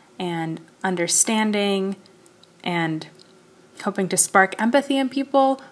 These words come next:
hopefully that mitigates some of the hubris. So, I'm going to call this podcast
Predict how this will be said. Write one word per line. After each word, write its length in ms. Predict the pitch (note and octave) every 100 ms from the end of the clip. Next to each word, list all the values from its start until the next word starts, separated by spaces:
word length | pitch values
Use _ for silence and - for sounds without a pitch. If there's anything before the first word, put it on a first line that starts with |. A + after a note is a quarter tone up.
| -
hopefully 320 | G#3+ - G#3
that 180 | F#3+ -
mitigates 800 | F3+ F#3 F#3 F3 - - - - - - - _ _ _ _ - - -
some 240 | - F#3
of 80 | E3+
the 40 |
hubris. 680 | E3+ F3+ D#3 D3 - - - - _ - _ _ - - - _ - -
So, 380 | - F#4 D4+ - - - - - - _ _ -
I'm 240 | G#3 G3+
going 220 | A3 C4 D4
to 120 | D#4+
call 220 | C#4+ A#3+
this 160 | A3+ -
podcast 800 | - G3 F#3 F#3 F#3 G3+ -